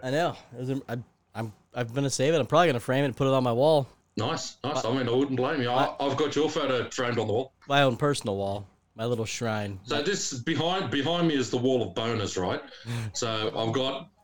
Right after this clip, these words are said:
Speaker 2: the boner of myself right there.
Speaker 1: Uh-huh.
Speaker 2: Okay, and then we've got, then we've got Tums, rightio, Tums the Ram.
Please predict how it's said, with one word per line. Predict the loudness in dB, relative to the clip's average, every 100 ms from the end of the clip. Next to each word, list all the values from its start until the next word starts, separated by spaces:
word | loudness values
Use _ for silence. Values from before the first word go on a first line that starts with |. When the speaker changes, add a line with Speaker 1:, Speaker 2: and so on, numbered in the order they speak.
| _ -4
Speaker 2:
the | -2 -2
boner | -2 2 4 4 4
of | 2
myself | 0 0 -2 0 0 0 -4 -14 -20 _ -4
right | -2
there. | -2 -2 -4 -4
Speaker 1:
Uh-huh. | -2 0
Speaker 2:
Okay, | 2 0
and | 0
then | 0
we've | 0
got, | 0 -2 -6 -18 -20 -20 -4
then | 0 4
we've | 4
got | 0 -2
Tums, | -2 0 2 2 -2 -10 -16 _ -4
rightio, | -2 0 -2 -2
Tums | -2 -2 -2
the | -2
Ram. | -2 -2 0 -2